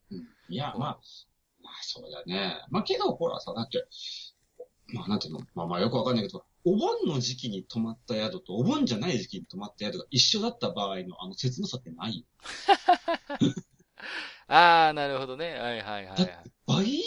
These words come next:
Speaker 1: 上違ってたりするんだよ。
Speaker 2: そうなんだよ。同じサービスでね。それはちょっとやるせないよね。
Speaker 1: そう。
Speaker 2: うんうんうん。
Speaker 1: うん。
Speaker 2: わかるわかる。うん、だから、やっぱりそうか。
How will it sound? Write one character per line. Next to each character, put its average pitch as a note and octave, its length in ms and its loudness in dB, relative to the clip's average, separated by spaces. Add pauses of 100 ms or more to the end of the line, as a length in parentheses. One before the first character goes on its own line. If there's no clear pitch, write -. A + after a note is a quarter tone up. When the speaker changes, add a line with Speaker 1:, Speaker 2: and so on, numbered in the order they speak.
Speaker 1:
上 - 160 0
違 - 20 0
っ - 80 -2
て - 140 0
た - 60 -12
り - 60 -16
す - 120 -6
る - 20 -4
ん - 20 -4
だ F#3 60 4
よ。 G3 60 6
Speaker 2:
そ F#3 40 8
う E3 40 6
な C3+ 80 4
ん A#2 80 -4
だ G2+ 60 -2
よ。 D3 280 -4
同 G#3+ 120 -4
じ G#3+ 120 -8
サ G3+ 180 4
ー F3+ 80 4
ビ C3 80 -4
ス - 160 -12
で F#2+ 120 -12
ね。 C3+ 260 -4 (420)
そ - 220 -6
れ F4 80 4
は F4+ 80 2
ち F4+ 120 -2
ょ - 20 0
っ - 40 -14
と - 80 -6
や D3 140 4
る D#3+ 80 -2
せ F3 140 -4
な F3 120 -2
い C#3 120 -6
よ G2 100 -8
ね。 E3+ 240 -10 (260)
Speaker 1:
そ A2+ 80 -12
う。 A2 40 -8
Speaker 2:
う - 20 -8
ん G#2 80 -10
う G2 140 -14
ん - 20 -8
う F#2+ 40 -6
ん。 F2+ 40 -8
Speaker 1:
う - 0 -
ん。 E2+ 80 -12 (320)
Speaker 2:
わ A#2+ 100 -4
か C#3 120 0
る G#2+ 100 -6
わ G2 140 -12
か F#2+ 160 -10
る。 F#2 100 -20 (920)
う A#2+ 40 -14
ん、 A#2+ 340 -12
だ C#3+ 120 -4
か D3 180 -2
ら、 C3+ 400 0
や A#2+ 120 -6
っ - 80 -20
ぱ F#3+ 100 -6
り D#3 60 -8
そ F#3+ 160 0
う D3+ 60 -6
か。 - 240 -4